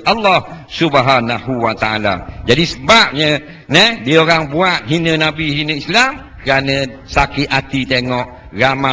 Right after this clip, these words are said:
sangat orang Islam sedang, eh, orang Kristian sedang convert masuk Islam sekarang ni. Tu cerita yang sebenarnya. Kemudian kita tengok sekarang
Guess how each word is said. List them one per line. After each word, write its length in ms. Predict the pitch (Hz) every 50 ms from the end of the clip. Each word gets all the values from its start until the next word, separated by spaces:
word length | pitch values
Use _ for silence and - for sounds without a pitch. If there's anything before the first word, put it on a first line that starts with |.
| 123
sangat 400 | 131 135 131 131 131 123 120 -
orang 240 | 123 127 123 123 120
Islam 400 | 127 - 123 123 117 117 117 110 - - - - -
sedang, 560 | - - 160 151 127 151 190 214 208 196 185
eh, 160 | - 180 165
orang 160 | 156 160 165 139
Kristian 480 | - 170 156 - - 156 147 139 131 131 - -
sedang 560 | - - - 156 156 135 - 170 170 165 156 131
convert 560 | - 165 190 202 196 190 214 180 147 - -
masuk 400 | 113 139 143 - - 143 143 -
Islam 400 | 131 120 117 131 123 123 113 107
sekarang 480 | - - 127 117 113 110 110 107 107
ni. 20 | 107 - - - - - -
Tu 160 | - - 170 147 170
cerita 320 | - 127 131 123 127 -
yang 320 | 127 120 117 113 110 104
sebenarnya. 640 | 92 - - 101 101 107 120 123 113 104 101 104 87 - - - - - - -
Kemudian 400 | - 131 139 139 151 165 165 156
kita 240 | 147 160 151 160
tengok 320 | 143 160 165 175 185 151 -
sekarang 560 | - - 156 170 185 208 233 262 277 277 320